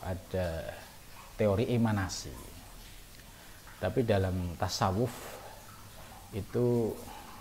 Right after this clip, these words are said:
menggunakan istilah al-faid al-ilahi, yaitu limpahan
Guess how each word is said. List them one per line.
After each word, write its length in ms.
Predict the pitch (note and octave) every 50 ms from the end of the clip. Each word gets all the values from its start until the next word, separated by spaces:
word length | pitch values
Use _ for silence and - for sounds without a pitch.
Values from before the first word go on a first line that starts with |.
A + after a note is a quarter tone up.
| - A2+
menggunakan 600 | G#2+ G2+ F2+ F#2+ F#2+ G2 G2+ - G2+ G#2 G#2 -
istilah 560 | A#2 - - - A#2 G#2+ G#2+ G#2+ - - -
al-faid 480 | A2 G#2 F#2+ - - - B2+ C#3 C3 - -
al-ilahi, 640 | - A2+ A#2 - A2+ A2+ A2+ A2 G#2+ - - - D#2 D2+ - - - - - - - - - - - - - - - - - - - G#2+
yaitu 280 | G#2 F2+ - - B2
limpahan 920 | A#2+ A2+ A2 A2 G#2+ G#2 A#2+ A2+ - - - - B2 B2 A#2+ A#2+ A#2+ -